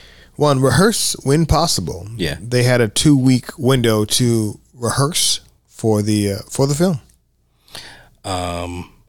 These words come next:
Speaker 2: I guess my only tip out of the stories was just when you're trying to make films and you're,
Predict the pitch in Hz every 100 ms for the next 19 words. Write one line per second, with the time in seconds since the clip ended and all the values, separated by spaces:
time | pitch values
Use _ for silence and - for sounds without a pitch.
0 | _ - 104 131 127 120 107 98 101 92
1 | 87 85 87 - 90 87 87 87 85 90
2 | 90 85 85 - - 90 87 _ _ -
3 | - - - - - - 104 107 110 107
4 | 104 101 - 160 151 135 - 139 135 135
5 | 131 123 - - 110 107 104 101 101 104
6 | 104 101 101 101 95